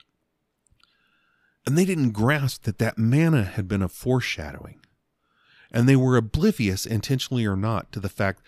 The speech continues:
that God had given the manna, not Moses. I mean, Moses never implies that he gives them the manna. Fact is, what Moses did,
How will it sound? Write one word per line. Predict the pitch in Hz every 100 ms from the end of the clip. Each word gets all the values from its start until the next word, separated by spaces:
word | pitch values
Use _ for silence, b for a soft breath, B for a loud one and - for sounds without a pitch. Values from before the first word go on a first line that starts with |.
| B B -
that | 110 117
God | 110 135 156
had | 123 123 104
given | 117 113 123
the | 113
manna, | 117 135 113 76
not | 95 110 120
Moses. | 107 120 127 - - - b b b
I | 147
mean, | 160
Moses | 139 196 247 196 170
never | 165 151
implies | 120 113 180 185 135
that | 101
he | 104
gives | 110 123 110
them | 123 113
the |
manna. | 98 110 143 78 - b b b b b b b
Fact | - 139 131 135
is, | 185 - - - _ _
what | - -
Moses | 123 117 110 92
did, | - 123 220 - 104